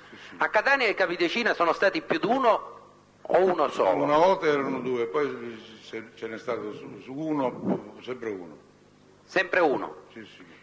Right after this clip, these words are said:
Speaker 2: E nella provincia le elezioni come avvengono?
Speaker 1: Nella provincia, eh, si eleggono, come le dicevo, ci sono i capi mandamento che eleggono un rappresentante provinciale, un vice rappresentante provinciale e un consigliere.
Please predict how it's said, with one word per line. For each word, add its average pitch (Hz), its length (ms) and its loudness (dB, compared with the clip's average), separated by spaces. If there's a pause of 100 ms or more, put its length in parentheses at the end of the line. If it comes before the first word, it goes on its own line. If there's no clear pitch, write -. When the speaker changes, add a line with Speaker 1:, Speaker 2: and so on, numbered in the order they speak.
(140)
Speaker 2:
E - 100 -2
nella 170 220 4
provincia 240 800 2 (120)
le 160 100 2
elezioni 196 520 2
come 147 220 0
avvengono? 95 720 -6 (400)
Speaker 1:
Nella 139 300 0
provincia, 175 420 -4
eh, 107 960 -12 (1000)
si - 220 -6
eleggono, 120 600 0
come 123 220 -4
le 123 120 -6
dicevo, 107 580 -10 (340)
ci - 140 -12
sono 127 240 0
i 120 80 -4
capi 117 220 -4
mandamento 110 840 -10 (420)
che 151 140 -4
eleggono 131 800 -4
un 156 160 -6
rappresentante 117 720 -8
provinciale, 139 640 -4
un 123 240 -10
vice 127 240 -12
rappresentante 113 600 -12
provinciale 151 560 -6
e 104 400 -18
un 104 160 -18
consigliere. 87 460 -20